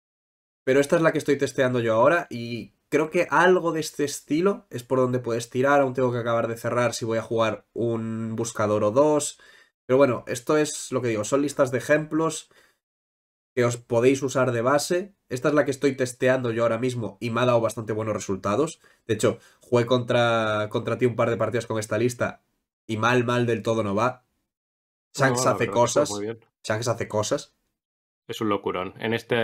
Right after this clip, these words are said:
Speaker 2: deck queda muy bien.
Speaker 1: Es, es bastante buena. El Doffy de diez sigue siendo uno de los mejores bosses del juego.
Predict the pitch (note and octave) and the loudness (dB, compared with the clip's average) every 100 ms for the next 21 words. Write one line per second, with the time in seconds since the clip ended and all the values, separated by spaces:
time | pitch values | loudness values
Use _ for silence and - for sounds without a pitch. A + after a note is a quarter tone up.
0 | A2 G#2+ G2+ G2+ G2 F#2+ A2+ A#2 A2 A#2+ | 2 0 0 0 -2 -2 -6 -4 -4 -2
1 | G#2 G2 A#2 A#2 E2+ E2 D#2+ _ _ F#2+ | -2 -2 0 0 -2 -8 -16 _ _ -10
2 | G2+ - - G#2+ G2+ G#2+ G2 G2 A2+ A#2+ | -10 -10 -6 -4 -4 -4 -4 0 0 0
3 | - G#2 G2+ A2+ A#2 A2 A2+ A2+ A2+ G#2 | -2 -2 -2 0 0 2 -2 -2 -4 -4
4 | G2 G2 E2 G#2+ G#2+ G2 G2 F#2+ G2+ F#2+ | -4 -4 -2 -2 -2 -2 -4 -4 -4 -4
5 | - F#2+ G2 - B2+ B2+ C3+ - | -4 -4 -4 2 4 4 2 0